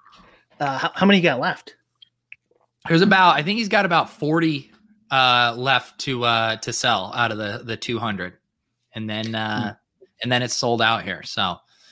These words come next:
Speaker 1: Um, yeah, we said this last week with Pete, with, with Pete quitting his job and stuff. But if, if, if anyone who's gotten, like, value out of any of my stuff would, would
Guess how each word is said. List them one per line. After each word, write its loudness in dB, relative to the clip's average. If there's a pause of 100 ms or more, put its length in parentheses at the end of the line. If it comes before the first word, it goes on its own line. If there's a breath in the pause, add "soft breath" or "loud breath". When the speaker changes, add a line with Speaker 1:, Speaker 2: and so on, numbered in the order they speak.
(420 loud breath)
Speaker 1:
Um, 2
yeah, -4
we 0
said 4
this 0
last 0
week -2
with -10
Pete, -4
with, -4
with -4
Pete -2
quitting 0
his -4
job 0
and -2
stuff. -4
But 0
if, -8
if, -18
if -4
anyone 6
who's 2
gotten, 4
like, -2
value 2
out 4
of -2 (520 loud breath)
any 4
of 2
my 0
stuff 0 (300)
would, 0 (120)
would 0